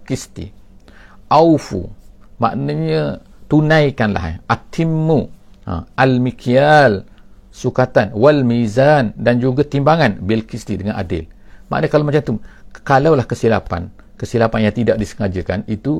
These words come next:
dimaafkan oleh Allah Subhanahu Wa Taala. InsyaAllah, Allah dimaafkan. Allah maafkan. Tapi kalau yang tak boleh ni ialah sengaja. Memang sengaja nak menipu kan. Nak menipu timbangan. Nak, ini perkara ni sangat-sangat biasa kepada orang bisnes kan. Orang bisnes kan, ha, akan tahulah benda ni kan. Iaitu perasaan untuk menipu kan.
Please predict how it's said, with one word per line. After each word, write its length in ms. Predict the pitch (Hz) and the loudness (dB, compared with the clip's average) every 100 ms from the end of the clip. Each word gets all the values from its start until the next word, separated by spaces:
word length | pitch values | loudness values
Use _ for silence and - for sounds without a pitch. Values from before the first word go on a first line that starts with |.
| 110 | -4
dimaafkan 480 | 101 123 113 - | -4 -2 -4 -4
oleh 160 | 104 101 | -6 -6
Allah 160 | 98 98 | -6 -8
Subhanahu 320 | - 95 87 | -8 -8 -8
Wa 40 | - | -8
Taala. 140 | 82 82 | -10 -10
InsyaAllah, 560 | 104 95 - 87 82 - | -8 -6 -4 -4 -4 -6
Allah 200 | 104 90 | -4 -4
dimaafkan. 380 | 90 - - 92 82 - - | -4 -10 -12 -14 -14 -18 -10
Allah 120 | - 92 | -6 -4
maafkan. 300 | 98 - 82 - - - | -6 -8 -10 -12 -20 -6
Tapi 320 | 101 - 147 | -6 -4 -4
kalau 400 | - 123 127 151 | -2 0 4 4
yang 160 | 131 127 | 4 2
tak 160 | 113 113 | 0 0
boleh 240 | 135 151 | 0 -2
ni 80 | 143 | -2
ialah 80 | 135 | -4
sengaja. 400 | 139 135 143 120 | -2 -2 -2 -4
Memang 240 | - 107 131 | -4 -2 -2
sengaja 400 | - 147 151 147 | -2 0 2 0
nak 160 | 110 | -2
menipu 320 | 110 123 - 92 | -4 -6 -8 -12
kan. 160 | 92 | -12
Nak 160 | 98 80 | -8 -4
menipu 320 | 101 107 107 | -2 -4 -6
timbangan. 400 | 101 104 104 107 | -6 -2 -2 -2
Nak, 160 | 98 - | -2 -4
ini 240 | 147 185 | -2 -4
perkara 400 | - - 127 170 | -6 -2 -2 -2
ni 80 | 151 | -4
sangat-sangat 480 | 127 131 123 104 98 | -4 -4 -4 -6 -2
biasa 260 | 101 - 85 - - - - | -2 -2 -8 -10 -20 -20 -12
kepada 320 | 123 113 101 | -4 -2 0
orang 160 | 95 90 | -2 -2
bisnes 400 | 87 - 92 - | -6 -8 -8 -6
kan. 240 | 78 85 | -8 -4
Orang 320 | 95 117 123 | 0 2 2
bisnes 320 | 110 - 92 | -2 -4 -6
kan, 240 | - 87 82 - - - | -6 -10 -10 -16 -20 -10
ha, 160 | 95 95 | -2 0
akan 80 | 110 | 0
tahulah 400 | 104 131 123 90 | 0 2 0 -2
benda 160 | - 95 | -6 -6
ni 160 | 92 | -6
kan. 160 | 95 80 | -4 -6
Iaitu 320 | - 85 - | -4 -4 -2
perasaan 480 | - 104 - - 104 | 2 2 2 -4 -4
untuk 160 | - 104 | -4 -4
menipu 400 | 95 - 90 | -6 -8 -8
kan. 80 | 82 | -8